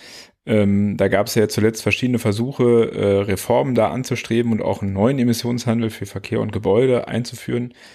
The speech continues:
Das ist aber ja, ähm, am achten Juni war das, glaub ich, erstmal gescheitert im Parlament, äh, recht, äh, sozusagen überraschend und, äh, kurzfristig.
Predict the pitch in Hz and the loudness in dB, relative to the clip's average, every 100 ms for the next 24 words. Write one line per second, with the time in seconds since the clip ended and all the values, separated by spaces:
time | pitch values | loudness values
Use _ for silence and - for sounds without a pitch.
0 | - _ - 98 127 139 123 117 113 117 | -20 _ -6 -6 0 2 4 4 4 4
1 | 120 - - 107 107 107 110 - - - | 2 0 -4 -2 0 -2 -2 -4 -4 -4
2 | - 107 104 156 180 170 131 123 - 127 | -2 0 2 4 4 2 2 0 0 0
3 | 113 - 143 - 123 113 101 107 113 117 | 0 -4 -4 0 0 0 0 2 2 0
4 | 98 101 101 98 101 123 - - - 107 | -2 0 2 2 2 0 -6 -14 -6 -2
5 | 104 107 - 104 - - - _ - 101 | -2 -2 -2 -2 -2 -10 -14 _ -8 -6
6 | 107 101 107 107 107 113 107 98 110 147 | -4 -4 2 4 4 2 2 2 2 -2
7 | - 113 - - 123 113 - 135 - 165 | -4 -8 -8 -10 -8 -6 0 0 0 -6
8 | - 160 - | -6 -8 -10